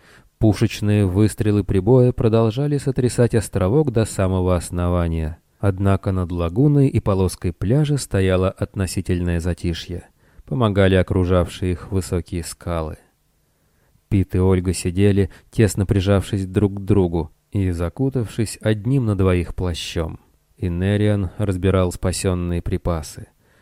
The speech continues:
Вхел присела на задние выступы своих крыльев и неотрывно смотрела в морскую даль. Влага, поблескивающая на её сидеющих перьях, напоминала слёзы.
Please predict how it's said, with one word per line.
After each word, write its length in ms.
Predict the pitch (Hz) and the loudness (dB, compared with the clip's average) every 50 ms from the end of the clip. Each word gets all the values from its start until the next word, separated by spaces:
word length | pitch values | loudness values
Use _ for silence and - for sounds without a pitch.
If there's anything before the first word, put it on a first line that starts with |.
| _ _ - | _ _ -10
Вхел 540 | - 92 87 82 - - - 95 92 92 87 | -8 -6 -6 -6 -8 -6 -4 -2 -2 -2 -2
присела 500 | - - 95 87 - - - 101 95 95 | -4 -4 -4 -4 -6 -4 -2 0 0 2
на 180 | 92 92 90 87 | 0 0 -2 0
задние 440 | 90 95 95 90 92 92 90 90 | 0 0 0 0 0 -2 -2 -2
выступы 480 | 87 90 101 92 - - - - - 92 | 0 0 0 -2 -2 -4 -10 -8 -8 -10
своих 340 | - - 95 95 87 80 - | -8 -4 -4 -4 -4 -4 -8
крыльев 640 | - - 98 113 120 117 117 120 120 113 - - - _ - - _ - | -8 -4 -2 0 0 2 0 0 -2 -2 -6 -14 -20 _ -20 -20 _ -6
и 80 | - 107 | -2 0
неотрывно 500 | 110 110 107 - 123 139 143 143 151 143 | 2 2 2 4 4 2 2 2 0 -2
смотрела 580 | - - 143 131 - 107 107 104 98 101 101 | -2 -2 -4 -2 -2 -2 -2 0 0 0 0
в 80 | 95 90 | -2 -2
морскую 540 | 98 95 95 92 - - - 104 95 92 87 | -2 -4 -4 -4 -6 -8 -6 -4 -4 -4 -2
даль. 380 | 85 90 85 80 78 76 82 _ _ _ _ _ _ _ _ _ _ _ - | -2 -2 -4 -4 -4 -8 -12 _ _ _ _ _ _ _ _ _ _ _ -12
Влага, 540 | - 90 82 80 80 82 90 110 131 131 135 | -8 -8 -6 -4 -2 0 0 0 2 0 -2
поблескивающая 1120 | - 127 120 113 110 120 117 113 - - - 113 110 110 110 107 104 92 - - - 104 98 | -2 -2 -2 0 2 2 2 2 0 -2 -2 0 2 4 4 2 2 0 -2 -4 -4 -2 -2
на 80 | 95 | 0
её 320 | 95 95 92 90 90 90 87 | -2 -2 0 0 0 0 -2
сидеющих 840 | - - - 87 90 90 87 87 85 80 - - - - - - | -2 -6 -6 -2 -2 0 0 0 0 -2 -4 -10 -12 -14 -14 -14
перьях, 540 | - - 104 127 131 135 135 131 120 - - | -8 -4 -2 -2 0 0 -2 -4 -4 -6 -8
напоминала 720 | 113 107 101 - 101 98 92 92 87 87 85 82 82 82 | -6 -6 -4 -4 -2 -2 -2 -2 -2 -2 -2 -2 -4 -6
слёзы. 640 | - - - - 82 82 82 78 82 85 87 80 | -8 -10 -12 -8 -6 -4 -4 -4 -4 -8 -10 -14